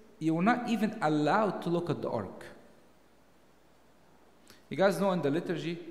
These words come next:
at the end of the liturgy, when the deacon prays the confession, he puts a little handkerchief to cover his eyes. This handkerchief,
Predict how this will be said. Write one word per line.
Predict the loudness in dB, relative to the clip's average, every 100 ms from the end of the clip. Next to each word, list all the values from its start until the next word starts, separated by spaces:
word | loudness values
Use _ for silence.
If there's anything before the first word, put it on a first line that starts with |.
| -18 -20 -12
at | -8
the | -4
end | -2 -2
of |
the | -2
liturgy, | -2 -2 -4 -6 -8 -8 -8
when | -6 -4
the | -4
deacon | -6 -6 -8
prays | -4 -2 -2 -4
the | -8
confession, | -8 -6 -6 -4 -6 -8 -14 -20 -20 -20 -14
he | -10
puts | -4 -4 -4 -10 -6
a |
little | -4 -2 -4
handkerchief | -6 -6 -6 -6 -6 -8 -8 -10
to |
cover | -8 -8 -6
his | -8 -6
eyes. | -8 -8 -10 -16 -18 -20 -20 -20 -20 -20 -20 -20 -20 -20 -20 -20 -20 -20 -20 -20 -20 -20 -20 -20 -10
This | -4 -4 -4 0
handkerchief, | 2 4 2 0 -2 -2